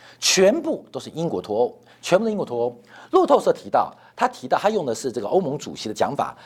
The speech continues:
，“离别是如此甜蜜的悲伤”啊，离婚了嘛。另外，《华尔街日报》提到的是英国跟欧盟达成历史性的贸易协议，为英国脱欧的历史啊画下了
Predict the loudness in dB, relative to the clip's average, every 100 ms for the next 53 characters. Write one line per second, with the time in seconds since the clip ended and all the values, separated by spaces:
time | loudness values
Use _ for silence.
0 | -20 -2 2 2 2 2 2 0 -6 -4
1 | -4 -6 -8 -10 -6 -2 -2 -4 -4 -6
2 | -8 -2 2 2 0 -12 -14 -6 -2 -2
3 | -2 -8 _ -20 -8 2 4 4 4 4
4 | 4 0 2 0 0 0 0 -4 -6 -2
5 | 0 0 0 -2 0 -2 -4 -12 0 2
6 | 2 -2 -2 -2 -2 -4 -10 -6 -2 0
7 | 0 -2 -8 -8 -8 -10 -12 0 0 0
8 | -2 -4 -2 0 -2 0 0 2 0 2
9 | 0 -2 0 0 0 -6 -10 _ _ -18
10 | -18 -20 _ 2 2 2 -2 -2 -4 -8